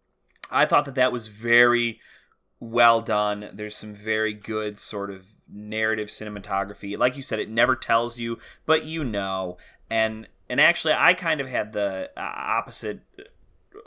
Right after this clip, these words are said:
understanding you did. I was never quite sure if she was into him. I, it always kind of seemed like maybe she might be a little bit, but, uh, then she wasn't. But then maybe she's entertaining it, but maybe she's not.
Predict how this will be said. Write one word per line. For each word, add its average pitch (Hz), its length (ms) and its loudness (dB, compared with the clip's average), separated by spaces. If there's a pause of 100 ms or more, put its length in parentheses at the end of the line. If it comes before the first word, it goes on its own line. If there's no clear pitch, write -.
(120)
understanding 107 440 -8
you 123 120 0
did. 110 180 2
I 110 180 2
was 156 160 -2
never 139 200 -2
quite 127 260 -2
sure 123 200 -4
if 104 80 -6
she - 300 -4
was 131 200 -4
into 104 180 -8
him. 98 420 -6 (280)
I, 117 160 0 (100)
it 95 180 -2
always 147 280 4
kind 160 160 -4
of 151 60 -6
seemed 151 220 -8
like 123 180 0
maybe 135 460 -2
she 127 220 -6
might 110 380 -6
be 113 140 -8
a 98 80 -4
little 117 260 -4
bit, 131 320 -2 (880)
but, 135 520 2
uh, - 180 -2
then 127 200 4
she 120 160 0
wasn't. 87 380 -6
But 117 140 -6
then 131 340 -4
maybe 180 560 -4
she's 165 280 -8
entertaining 143 580 -6
it, - 200 -6
but 117 180 -6
maybe 107 260 -4
she's 95 220 -16
not. 76 280 -16